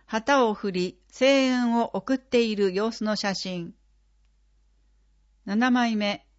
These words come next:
水分補給所でランナーに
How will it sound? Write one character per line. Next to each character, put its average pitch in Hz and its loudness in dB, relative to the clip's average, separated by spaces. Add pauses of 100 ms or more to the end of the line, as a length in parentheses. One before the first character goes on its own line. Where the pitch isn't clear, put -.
(220)
水 294 -2
分 277 4
補 262 -4
給 262 -2
所 240 -2
で 220 -4 (460)
ラ 277 2
ン 262 4
ナ 220 2
ー 202 -2
に 180 -4